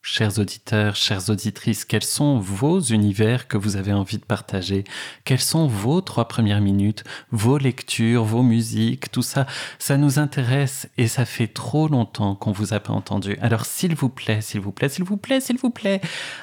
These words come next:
appelez-nous et parlez-nous. Vous avez le téléphone du standard pour nous joindre au zéro neuf soixante-douze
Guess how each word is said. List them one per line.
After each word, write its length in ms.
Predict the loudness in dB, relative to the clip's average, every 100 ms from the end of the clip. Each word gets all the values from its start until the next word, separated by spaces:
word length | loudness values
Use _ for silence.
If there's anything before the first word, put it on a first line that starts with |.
| -4
appelez-nous 880 | 0 0 0 2 4 6 6 4 2 2
et 160 | 0
parlez-nous. 840 | 0 0 0 2 2 4 6 4 0 -8 -18 -10
Vous 240 | -2 0 2
avez 260 | 2 2
le 240 | 2 0 2
téléphone 440 | 2 2 2 0
du 140 | 0 -2
standard 840 | 0 2 4 2 2 0 -4 -4
pour 180 | -2 2
nous 180 | 2
joindre 680 | 2 0 0 0 -2 -4 -8 -6
au 140 | -6 -4
zéro 320 | -2 -2 -2
neuf 560 | -2 -6 -8 -12 -16 -12
soixante-douze 1120 | -8 -6 -4 -4 -4 -4 -4 -2 -2 -6